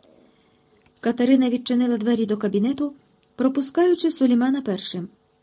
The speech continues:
Цим дешевим прийомом хотіла, здається, замазати свій попередній недипломатичний хід. Проте Суліман з перебільшеною церемонністю пропустив Катерину вперед.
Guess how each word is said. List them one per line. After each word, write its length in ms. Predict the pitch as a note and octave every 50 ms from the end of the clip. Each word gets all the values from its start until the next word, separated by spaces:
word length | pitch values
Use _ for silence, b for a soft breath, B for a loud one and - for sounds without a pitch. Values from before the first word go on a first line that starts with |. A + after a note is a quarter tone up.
| _ _ _ _ _ _
Цим 280 | - - B3+ B3+ B3
дешевим 500 | A3 A#3 A#3+ A#3+ - B3 A#3+ B3 B3+ A#3+
прийомом 500 | A#3 A#3 A3+ A#3 B3 C#4 C4+ C4 B3 A#3+
хотіла, 440 | A3+ - B3 A#3+ - D4 D4+ D4 C#4+
здається, 540 | B3 G3+ A#3 B3 C4 D4+ D4+ - - C#4 C4+ C4+ B B B B B B B
замазати 680 | A3+ G#3 A3+ C4 B3+ C4+ D4+ E4+ E4 E4 D#4+ - D4+ C#4
свій 260 | C#4 - - D4+ D4
попередній 880 | D4+ - C4+ C4+ C4+ - B3 A#3+ B3+ D4 E4+ D#4 B3 A#3+ A3+ G#3+ G#3 G#3 B B B B B B
недипломатичний 1080 | A#3 A#3+ B3+ D#4 F4 D#4 F4 E4 D4 D4+ C4+ A#3+ A#3 A#3 A#3+ A#3+ A#3+ - B3 B3 B3 B3
хід. 280 | - - G#3+ G3+ F#3+ G3+ - - _ _ _ _ _ _ _ _ _ _ _ _ _ _ _ _ _ _ _ _ _ _ _ _ _ _ _ _
Проте 540 | - A3 A3 G#3+ G#3 G#3+ - A#3 B3 C4 C4+
Суліман 680 | C4 - - B3+ A#3+ A#3+ A#3+ A#3 C4+ D4 D#4 D#4 D4+ B B B B B B B B B B B
з 140 | - - -
перебільшеною 920 | - - C4 C4 C4+ C4 C4+ E4 E4+ E4+ - - D#4+ D4 D4+ D4 C#4+ C#4
церемонністю 920 | C4+ C4+ - B3 A#3+ B3 A#3+ A#3 C4+ F4 F4 E4 E4 E4 - - - D4+ D4
пропустив 640 | C#4 - B3+ B3 B3 A3+ B3 A#3+ - - D4 F4 F4
Катерину 480 | - D#4+ D4+ D4 B3+ A3+ A#3+ B3+ C#4 C4+
вперед. 420 | C4+ - C4 G#3+ F3+ F#3 -